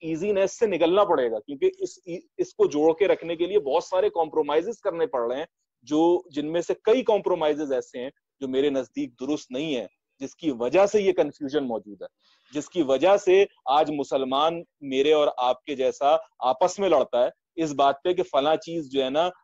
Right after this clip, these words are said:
वो इस्लामी है या फला चीज इस्लामी नहीं है। एक कह रहा है कि जी ये, अ, वाकया जो है ना, इस्लाम के खिलाफ है, दूसरा कह रहा है कि ये तो पक्का जन्नत जाने का वाकया, ठीक है। एक कह रहा है कि जी, अ, अ,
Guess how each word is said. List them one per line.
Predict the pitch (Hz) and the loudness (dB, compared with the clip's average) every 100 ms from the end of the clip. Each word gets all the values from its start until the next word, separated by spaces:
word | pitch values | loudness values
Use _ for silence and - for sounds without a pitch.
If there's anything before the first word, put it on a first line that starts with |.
| - | -4
वो | 151 | -2
इस्लामी | 147 143 135 151 180 | -2 0 0 0 0
है | 190 202 | 2 2
या | 196 | 2
फला | 190 160 | 2 0
चीज | 156 170 | -2 -6
इस्लामी | 151 151 135 151 | -6 0 -2 0
नहीं | 147 160 | -6 -6
है। | 107 _ _ _ _ - | -10 _ _ _ _ -8
एक | 143 160 - | 0 0 0
कह | 151 | 2
रहा | 156 180 | 4 4
है | 180 | 4
कि | 175 | 0
जी | 175 185 | -2 -2
ये, | 180 170 165 - _ - | 2 2 0 -4 _ -2
अ, | 151 151 | 0 2
वाकया | 135 135 - 165 | 0 0 2 2
जो | 147 147 | 2 0
है | 151 | 0
ना, | 180 190 180 - | 0 0 -2 -6
इस्लाम | - - 143 160 | -12 -4 -2 0
के | 170 | -2
खिलाफ | - 143 170 175 | -2 2 2 2
है, | 135 - _ _ - | -2 -2 _ _ -12
दूसरा | 135 165 165 | -2 2 4
कह | 151 | 4
रहा | 160 | 4
है | 202 | 4
कि | 202 | 2
ये | 170 | 0
तो | 160 | -2
पक्का | 185 - - 240 | -4 -6 0 2
जन्नत | 196 180 190 151 | 2 2 0 2
जाने | 170 165 | 2 2
का | 165 | 2
वाकया, | 156 139 - 107 - _ _ _ _ _ _ _ _ | 2 2 0 -16 -16 _ _ _ _ _ _ _ _
ठीक | 117 104 | -12 -2
है। | 143 | 2
एक | 151 156 160 - | 2 2 0 2
कह | 151 | 4
रहा | 170 | 4
है | 175 | 4
कि | 180 | 2
जी, | 180 196 | 0 -8
अ, | 180 _ - | -10 _ 2
अ, | 165 160 175 165 175 175 180 | 6 6 2 -8 -10 -10 -12